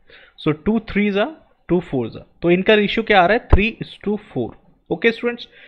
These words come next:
so आपका option number थर्ड will be the right answer of this question। I hope ये क्वेश्चन बहुत अच्छे से आपको समझ में आ चुका होगा।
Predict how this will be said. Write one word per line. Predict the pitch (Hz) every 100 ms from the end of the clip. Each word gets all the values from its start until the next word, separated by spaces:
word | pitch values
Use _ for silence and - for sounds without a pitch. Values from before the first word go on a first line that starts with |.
| - -
so | 214
आपका | 202 202
option | 214 180 - 220
number | 208 208
थर्ड | 208 - 190 208
will | 190 180
be | 185
the | 180
right | 120 139 175 -
answer | 143 180 -
of | 135
this | 131 131
question। | - 131 - 170 - - - -
I | 165
hope | 202 - 233 247 254
ये | 185
क्वेश्चन | 180 - 170
बहुत | 139 156
अच्छे | - 170
से | 160
आपको | 151 165
समझ | - 131 123 -
में | 127
आ |
चुका | 120 117 120
होगा। | 117 113 151